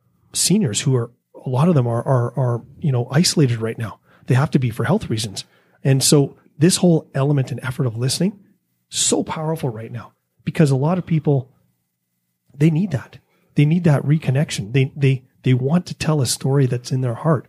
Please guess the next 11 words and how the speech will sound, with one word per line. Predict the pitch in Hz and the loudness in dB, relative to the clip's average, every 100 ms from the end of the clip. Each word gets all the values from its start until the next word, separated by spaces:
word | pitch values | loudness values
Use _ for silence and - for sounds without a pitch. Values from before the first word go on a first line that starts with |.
| _ - | _ 2
or | 135 | 4
in | 139 | 4
their | 117 | 2
mind, | 127 165 95 - - _ _ - | 2 0 -2 -12 -20 _ _ -6
because | 143 143 123 - - | 0 2 0 -4 -12
we | 123 135 | -4 -2
just | 127 147 | 0 0
haven't | 139 139 117 | 0 -2 -2
had | 139 139 | -2 0
that | 127 123 | 0 -2
connection | - 131 190 - 120 | -4 -2 -2 -2 -4